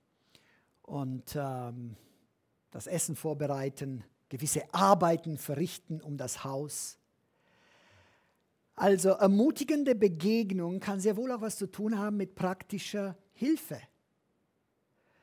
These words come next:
Es kann auch so aussehen, dass man einmal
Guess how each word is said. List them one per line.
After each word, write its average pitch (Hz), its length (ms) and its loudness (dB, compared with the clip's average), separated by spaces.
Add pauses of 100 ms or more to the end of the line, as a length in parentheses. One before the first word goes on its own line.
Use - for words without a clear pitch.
(420)
Es 185 160 2
kann 240 180 6
auch 226 400 0 (300)
so 196 340 6
aussehen, 254 540 4
dass 214 180 2
man 226 140 0
einmal 240 520 2